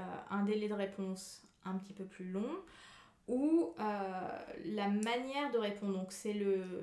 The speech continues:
j'appellerais ça le niveau de réponse. Parce que, euh, quand on est sur du dating, qu'on se soit ou pas rencontré,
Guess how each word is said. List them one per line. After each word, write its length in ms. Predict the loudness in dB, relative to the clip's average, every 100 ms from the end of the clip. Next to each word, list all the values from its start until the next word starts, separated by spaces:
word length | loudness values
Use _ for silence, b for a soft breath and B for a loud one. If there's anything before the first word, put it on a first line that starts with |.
| -6
j'appellerais 500 | -4 -4 0 0 0
ça 200 | -2 -2 0
le 100 | 2
niveau 460 | 2 2 2 4
de 60 | 4
réponse. 580 | 2 -4 -6 -8 -10 -18 B B B B
Parce 300 | -2 -2 -4
que, 180 | -6 0 2 0 -4 B B B _ -6
euh, 500 | -4 -4 -6 -8 -10 -12 -8
quand 340 | -4 -2 0 0
on 120 | 0
est 100 | 0
sur 240 | -2 -4
du 120 | -4 -4
dating, 800 | 2 2 0 -6 -4 -2 -2 -2 -6 -16 -20 -14
qu'on 80 |
se 140 | -10 -10
soit 320 | -8 -4 -4
ou 60 | -4 -8 -20 _ _ -2
pas 160 | 2 2
rencontré, 720 | 0 -6 -8 -6 -2 -2